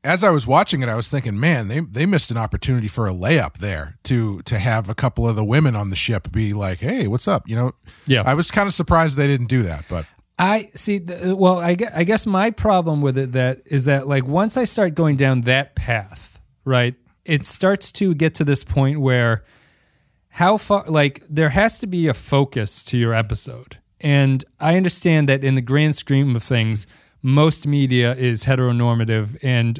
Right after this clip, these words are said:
Speaker 2: most perspectives are seen as a heterosexual experience, right?
Speaker 1: Mm-hmm.
Speaker 2: That, but the, the,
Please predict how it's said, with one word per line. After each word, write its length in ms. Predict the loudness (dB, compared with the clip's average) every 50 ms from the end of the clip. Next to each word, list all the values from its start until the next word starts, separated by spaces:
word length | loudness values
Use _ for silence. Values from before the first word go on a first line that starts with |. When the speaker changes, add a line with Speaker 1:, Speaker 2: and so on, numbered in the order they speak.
| -4
Speaker 2:
most 460 | -2 0 2 4 4 2 2 0 -2
perspectives 640 | -4 -4 -4 -2 -2 -2 -2 -2 -2 -4 -4 -4 -4 -4
are 100 | -4 -4
seen 280 | -2 -2 -2 0 0
as 160 | 0 -2 -2
a 140 | -2 -2 0
heterosexual 680 | 0 0 0 0 -2 -2 -2 -2 -2 -2 -4 -6 -6
experience, 600 | -6 -6 -6 -6 -6 -6 -8 -8 -12 -14 -14 -8 -4
right? 240 | -2 0 0 -2 -4 _ _
Speaker 1:
Mm-hmm. 240 | -6 -4 -2 -2 -2 -4 -8 -12 _ _ _ _ _ _ _ _ _ -6
Speaker 2:
That, 340 | 0 2 4 2 2 0 0
but 260 | 0 0 0 0 -2
the, 180 | -4 -4 -4 -4
the, 340 | -6 -4 -2 -2 -2 -4 -8